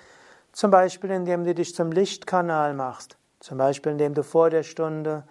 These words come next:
selbst Asana, Pranayama, Meditation übst, ein Mantra wiederholst oder spätestens, wenn die Stunde begonnen hat, dich öffnest zum Göttlichen.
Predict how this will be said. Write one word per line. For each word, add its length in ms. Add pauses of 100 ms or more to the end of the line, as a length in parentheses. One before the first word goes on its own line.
(600)
selbst 500
Asana, 480
Pranayama, 640
Meditation 800
übst, 260
ein 160
Mantra 480
wiederholst 640 (400)
oder 140
spätestens, 800
wenn 100
die 80
Stunde 440
begonnen 560
hat, 320 (400)
dich 200
öffnest 560
zum 160
Göttlichen. 760